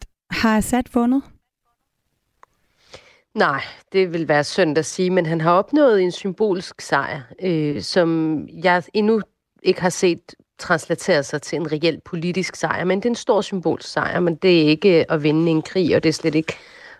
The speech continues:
Speaker 2: at, øh, at vinde, medmindre at vinde betyder for Assad, øh, simpelthen at mejse sin befolkning ned. Det er han lykkedes med i høj grad.
Speaker 1: Hanna Ziadeh, hvad siger du?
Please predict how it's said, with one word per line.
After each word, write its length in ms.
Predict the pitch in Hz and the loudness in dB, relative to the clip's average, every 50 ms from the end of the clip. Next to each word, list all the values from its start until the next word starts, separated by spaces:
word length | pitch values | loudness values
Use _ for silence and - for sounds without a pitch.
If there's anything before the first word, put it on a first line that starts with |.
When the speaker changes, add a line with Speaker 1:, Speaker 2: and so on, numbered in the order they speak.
| _ - - | _ -6 -2
Speaker 2:
at, 440 | 160 151 143 139 135 135 143 139 | 0 2 2 2 2 0 0 -2
øh, 60 | - - - | -4 -2 -2
at 160 | - 170 151 | -2 0 2
vinde, 320 | 160 156 151 170 185 170 147 | 2 2 4 2 2 0 0
medmindre 460 | 190 190 180 170 180 180 214 208 190 | 0 2 2 2 2 2 2 2 0
at 140 | 180 165 170 | 0 -2 0
vinde 260 | 180 175 175 208 226 | 0 0 2 2 0
betyder 480 | - - - - - - 202 175 156 147 | 0 -2 -18 -10 -4 0 2 2 2 2
for 140 | - - | 2 2
Assad, 340 | 160 151 151 - - 165 160 - - - | 2 2 0 0 0 0 0 0 -2 -6
øh, 120 | - 175 160 | -6 -6 -4
simpelthen 340 | - - 180 170 160 156 156 | -4 -2 -2 0 2 2 2
at 60 | 151 | 4
mejse 220 | 147 143 147 - | 2 2 0 0
sin 100 | - 156 | -4 -6
befolkning 520 | 143 - - 165 143 - - 165 160 156 147 | -6 -4 -2 -2 -2 -2 -2 -4 -2 0 0
ned. 180 | 139 127 - - - | 0 0 -2 -2 0
Det 200 | 180 175 165 156 | 2 4 4 4
er 60 | 147 | 2
han 140 | 139 147 147 | 2 -2 -4
lykkedes 460 | 139 143 135 - 143 147 - - - | -2 -2 -4 -2 -4 -6 -8 -10 -10
med 140 | - 127 131 - - | -8 -8 -8 -8 -8
i 80 | - - | -8 -4
høj 160 | 131 143 123 | -4 -4 -4
grad. 180 | - - 92 - - _ _ _ _ _ _ _ | -4 -6 -14 -14 -16 _ _ _ _ _ _ _
Speaker 1:
Hanna 300 | _ - 240 226 226 226 | _ -6 -2 -2 -2 -2
Ziadeh, 400 | 220 - - 226 214 208 214 214 | -4 -4 -4 -4 -2 -2 -2 -2
hvad 140 | 214 214 226 | 0 0 0
siger 160 | 208 233 233 | 0 0 -2
du? 180 | 214 226 233 233 | 0 -2 -2 -4